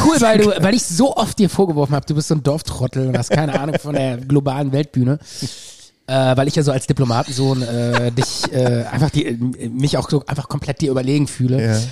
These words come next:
Speaker 1: Und ich find's cool, dass es jetzt mal auch so andersrum sagst.
Speaker 2: Backfired.
Speaker 1: So
Speaker 2: So ein bisschen.
Speaker 1: einfach mal das Ding umdrehst und sagst, du bist so ein städtischer Trop-, Trottel und holst dir das Feuerholz im Obi.
Speaker 2: Stefan, du hast doch in Schweden mal eine Zeit lang gelebt.
Speaker 1: Weißt du, wieso Obi eigentlich Obi heißt?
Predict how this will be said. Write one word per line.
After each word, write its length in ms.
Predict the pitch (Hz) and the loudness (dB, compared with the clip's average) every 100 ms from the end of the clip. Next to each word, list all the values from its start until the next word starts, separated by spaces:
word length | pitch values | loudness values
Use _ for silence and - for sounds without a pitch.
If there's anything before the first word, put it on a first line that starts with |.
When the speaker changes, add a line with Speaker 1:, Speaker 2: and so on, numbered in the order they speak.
| - | -4
Speaker 1:
Und 240 | - 147 147 | 0 2 2
ich 80 | |
find's 160 | - 185 - | 0 0 2
cool, 80 | 202 | 2
dass 140 | 190 | 0
es 100 | 190 | 0
jetzt 180 | 180 - | -2 0
mal 140 | 180 | -4
auch 180 | - - | -6 -10
so 120 | - - _ | -10 -14 _
andersrum 640 | 208 262 262 - - 82 | -4 -2 -2 -4 -12 -14
sagst. 100 | 107 | -4
Speaker 2:
Backfired. 580 | 160 160 - 104 90 82 - - | -2 -2 -4 -6 -6 -8 -12 -12
Speaker 1:
So 20 | |
Speaker 2:
So 160 | 95 185 | -2 0
ein 40 | 98 | 0
bisschen. 140 | - | -2
Speaker 1:
einfach 200 | 196 220 | 0 2
mal 140 | 214 | 2
das 280 | 196 175 - | 2 0 -2
Ding 220 | - 214 - | 0 0 0
umdrehst 680 | 214 277 330 220 139 160 - | -2 0 -2 -2 0 0 -2
und 60 | |
sagst, 440 | 160 160 156 - - - | -2 0 -2 -4 -12 -2
du 140 | 185 | 0
bist 280 | 190 190 175 | 2 0 -2
so 100 | - | -2
ein 140 | 175 160 | -2 -2
städtischer 520 | - - 185 185 165 | -4 -6 -4 -2 -2
Trop-, 420 | - - 170 - - | -4 -2 -2 -2 -6
Trottel 340 | - 160 165 151 | -6 -4 0 0
und 100 | 135 | 0
holst 140 | 143 - | 0 -2
dir 40 | |
das 140 | 147 127 | -4 -2
Feuerholz 580 | 143 123 117 147 - - | 2 2 2 0 0 -4
im 120 | 123 | 0
Obi. 220 | 117 120 | 0 2
Speaker 2:
Stefan, 280 | 117 160 135 | 2 2 2
du 60 | 120 | 2
hast 120 | 147 | 0
doch 60 | 135 | -2
in 100 | 143 | -4
Schweden 380 | - 123 151 135 | -4 -2 -2 -2
mal 60 | |
eine 120 | 131 120 | -4 -4
Zeit 200 | 123 - | -6 -6
lang 140 | 113 | -6
gelebt. 260 | 110 98 82 | -6 -6 -4
Speaker 1:
Weißt 180 | 151 196 | -4 -2
du, 20 | |
wieso 240 | 156 180 | 0 0
Obi 240 | 147 233 139 | 0 0 0
eigentlich 240 | 131 - | -2 -2
Obi 160 | 165 110 | 0 0
heißt? 360 | 95 117 - | -4 -10 -14